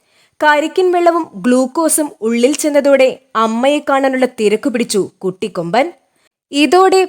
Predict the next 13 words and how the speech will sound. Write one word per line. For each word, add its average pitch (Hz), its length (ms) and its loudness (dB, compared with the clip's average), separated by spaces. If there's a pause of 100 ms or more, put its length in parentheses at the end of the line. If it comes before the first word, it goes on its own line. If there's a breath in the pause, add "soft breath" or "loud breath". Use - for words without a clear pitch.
വനപാലകർ 277 760 0 (140)
അമ്മയാനെ 277 640 2
കണ്ടെത്തുവാനുള്ള 254 680 0
ശ്രമങ്ങൾ 208 560 -2
ആരംഭിച്ചു. 190 580 -4 (600)
തുടർന്ന് 330 400 2
ഡ്രോണിന്റെ 269 720 2
സഹായത്തോടെ 294 720 2 (180)
പുല്ലുമേട്ടിൽ 277 640 0 (100)
തമ്പടിച്ചിരുന്ന 262 720 -2
ആനക്കൂട്ടത്തെ 254 880 0
കണ്ടെത്തുകയും 247 640 -2
ചെയ്തതോടെ 240 580 2